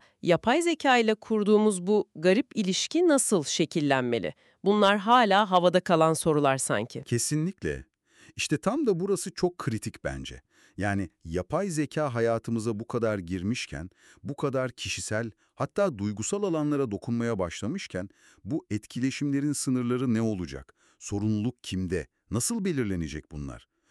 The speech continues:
Speaker 2: Bu "mola ver" uyarısı, hani teknolojiyle daha bilinçli bir ilişki kurmamız için bir uyarı zili mi? Yoksa daha derindeki sorunların üstünü örten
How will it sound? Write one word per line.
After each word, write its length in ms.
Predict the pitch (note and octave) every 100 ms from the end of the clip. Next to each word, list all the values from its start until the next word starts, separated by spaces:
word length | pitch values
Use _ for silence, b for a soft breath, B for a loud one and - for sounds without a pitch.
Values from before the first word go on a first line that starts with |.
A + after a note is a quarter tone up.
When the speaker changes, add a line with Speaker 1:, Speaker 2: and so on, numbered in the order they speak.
| b b
Speaker 2:
Bu 260 | G#2+ F3+ - -
"mola 400 | G#2 C3 F#3+ C#3+
ver" 200 | C#3 F#3+ -
uyarısı, 600 | A2 F#2 E2 - G#3 - _ _ -
hani 260 | A2+ A#2+ - _
teknolojiyle 760 | A2 G2+ C3+ B2 A2+ C3+ C3+ G2
daha 260 | G#2 F3
bilinçli 420 | C#3+ C3+ B2+ -
bir 100 | D3
ilişki 400 | C#3 A2 A#2+ -
kurmamız 440 | C3+ C3 A#2+ A#2+ A2
için 280 | G#2+ B2 A2
bir 120 | A#2+ -
uyarı 340 | D#2 D#2 C#3
zili 260 | F#3 E3+ C#2
mi? 220 | D#2 D#3 _ b b b -
Yoksa 420 | C3+ - F#3+ F2+
daha 280 | F2 F#3+ E3+
derindeki 500 | C#3 C3+ C3 B2 D3+
sorunların 580 | - C#3 C#3 C#3 C#3
üstünü 380 | D3 A2+ - C3
örten 540 | - G#2+ G2 A#2+ A#2